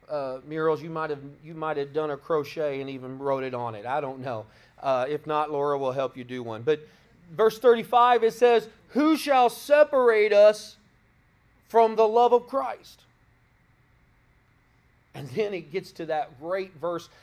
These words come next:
These are preaching verses. If you ever, you, you know, you get one of those preachers that get up there and, man, they get to this verse and they do, they say that first part, and then, man, they start hitting the ham-, they start hammering it, right? Tribulation,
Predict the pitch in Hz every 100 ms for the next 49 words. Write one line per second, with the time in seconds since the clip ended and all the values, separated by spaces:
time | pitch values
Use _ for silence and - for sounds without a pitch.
0 | _ - 190 254 285 214 - - 196 -
1 | 123 117 110 107 131 120 156 185 175 151
2 | 131 135 - 131 135 143 127 123 127 160
3 | 156 139 131 - 151 143 123 123 - 131
4 | 131 139 139 131 120 107 _ _ _ -
5 | 135 143 147 139 147 143 135 139 - 143
6 | 143 - 117 _ _ - 156 160 139 143
7 | 143 160 147 131 - 151 147 139 131 127
8 | 156 147 147 143 135 131 135 127 _ 131
9 | 139 135 123 117 131 135 127 127 127 110
10 | 127 117 107 98 113 117 127 - _ _
11 | _ _ _ _ _ _ _ - 202 185
12 | 170 185 202 262 254